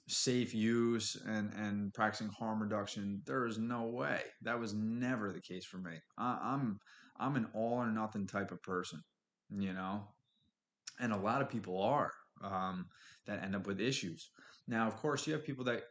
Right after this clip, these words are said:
that maybe you don't use every day. Maybe it's not even, maybe it's, like, not even once a week. But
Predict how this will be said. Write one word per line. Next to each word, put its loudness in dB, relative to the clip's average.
that 0
maybe 2
you 2
don't 2
use 2
every 2
day. -2
Maybe 2
it's 2
not 2
even, 2
maybe 0
it's, 0
like, 0
not 2
even 0
once -2
a -4
week. -2
But 2